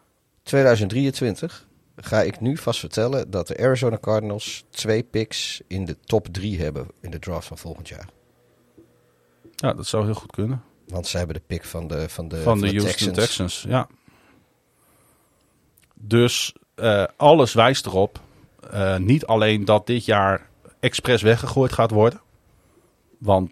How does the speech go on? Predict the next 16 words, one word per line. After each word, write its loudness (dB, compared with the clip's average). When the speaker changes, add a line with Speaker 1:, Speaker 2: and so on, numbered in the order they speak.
Speaker 2:
hier -2
zit -2
natuurlijk -2
een 0
bewustzijn 0
achter. -2
Maar 4
je -2
kunt, 6
zeg 4
maar, 6
je 4
team 4
een 4
jaar 6
weggooien 4